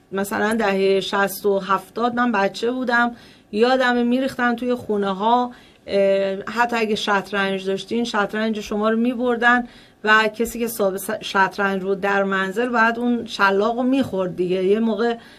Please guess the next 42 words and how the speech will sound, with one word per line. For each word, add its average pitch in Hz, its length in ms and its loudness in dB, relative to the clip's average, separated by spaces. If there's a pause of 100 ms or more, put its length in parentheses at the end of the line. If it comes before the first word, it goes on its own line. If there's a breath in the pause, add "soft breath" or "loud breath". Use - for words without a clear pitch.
(160 loud breath)
برادر 202 440 4
بنده 202 360 0
رو 240 120 0
گرفتن 233 540 0
بردن 233 440 0
به 220 80 -4
خاطر 208 240 -4
اینکه 220 300 -2
شطرنج 208 640 -2
رو 214 100 -2
تخت 196 340 -4
نرد 202 400 0
تو 269 100 -8
خونه 247 280 -2
داشتیم 247 500 -2 (500 loud breath)
و 233 300 6
یه 247 140 2
عالمه 233 400 2
برادر 214 400 2
من 226 200 2
شلاق 196 440 2
خورد. 180 260 -6 (520 loud breath)
می‌خوام 262 340 0
اینو 294 220 0
بگم 208 420 2 (140)
الان 247 400 2
شطرنج 269 560 0
آزاد 247 480 0
شد 254 260 -2
دیگه، 196 440 2 (500 loud breath)
اه، 208 240 4
در 208 200 4
جمهوری 196 600 2
اسلامی. 185 580 -2
یه 214 120 0
موقع 277 240 0
خمینی 247 460 0
گفت 285 160 0
موسیقی 254 500 0
حرام 254 500 4
است، 185 360 -4
بعد 254 300 2